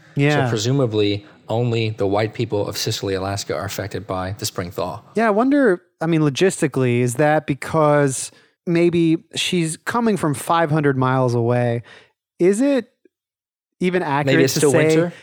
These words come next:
Speaker 1: yeah, is it even accurate to say that the climate is, is not spring yet in,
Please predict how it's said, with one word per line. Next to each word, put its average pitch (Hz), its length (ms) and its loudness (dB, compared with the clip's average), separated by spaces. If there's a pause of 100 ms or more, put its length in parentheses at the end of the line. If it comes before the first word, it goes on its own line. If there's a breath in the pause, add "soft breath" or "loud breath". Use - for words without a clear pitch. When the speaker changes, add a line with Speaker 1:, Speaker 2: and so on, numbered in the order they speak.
Speaker 1:
yeah, 190 120 4
is 165 100 2
it 202 60 2
even 202 140 2
accurate 180 340 0
to 170 80 -2
say 165 160 0
that 156 100 0
the 139 80 -2
climate 147 460 0
is, 127 260 -2
is 131 200 -2
not 139 300 0
spring 160 360 -2
yet 170 300 -2
in, 175 260 -4